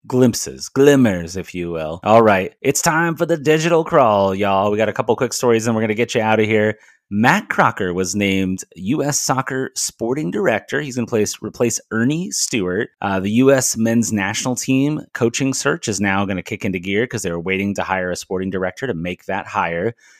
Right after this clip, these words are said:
He comes over from Southampton in the Premier League. He's a lot, had a lot of jobs over his years,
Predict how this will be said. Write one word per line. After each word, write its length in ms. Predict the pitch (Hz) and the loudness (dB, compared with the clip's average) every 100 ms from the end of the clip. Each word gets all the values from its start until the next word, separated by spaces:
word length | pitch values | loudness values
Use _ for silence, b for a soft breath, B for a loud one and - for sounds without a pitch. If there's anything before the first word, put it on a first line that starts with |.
| b | b
He 120 | - | -10
comes 260 | 127 135 120 | -2 0 4
over 220 | 123 110 | 4 4
from 240 | 104 104 95 | -2 -6 -6
Southampton 580 | - 107 117 104 101 | -6 -6 -6 -8 -6
in 40 | 92 | -10
the 60 | |
Premier 360 | - 110 104 104 | -6 -4 0 0
League. 160 | 101 95 | -2 -4
He's 180 | 117 | -2
a 40 | 131 | 2
lot, 200 | 98 - | 2 2
had 160 | - 117 | 0 -2
a 60 | |
lot 280 | 87 87 87 | -2 -2 -2
of 140 | 92 90 | -4 -4
jobs 420 | 95 92 90 - | -2 0 -2 -8
over 240 | 104 95 | -8 -8
his 240 | 90 98 95 | -6 -8 -6
years, 360 | 98 98 95 | -2 -2 -4